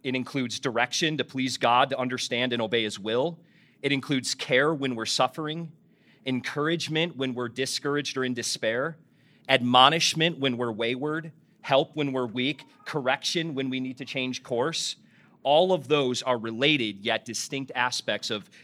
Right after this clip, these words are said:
biblical counseling. And of course, it is Christ-centered. We aim to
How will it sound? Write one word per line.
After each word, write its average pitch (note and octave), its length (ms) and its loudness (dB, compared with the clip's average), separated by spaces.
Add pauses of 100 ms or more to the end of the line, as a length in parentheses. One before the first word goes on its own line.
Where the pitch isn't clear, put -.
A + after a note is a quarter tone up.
(120)
biblical A#2 400 -4
counseling. B2+ 480 -2
And G#2 100 -6
of G2+ 120 -10
course, C#3 280 -2
it A2+ 80 -8
is G2+ 120 -8
Christ-centered. - 1120 -10
We G2+ 140 -8
aim A2+ 160 -6
to G2+ 200 -12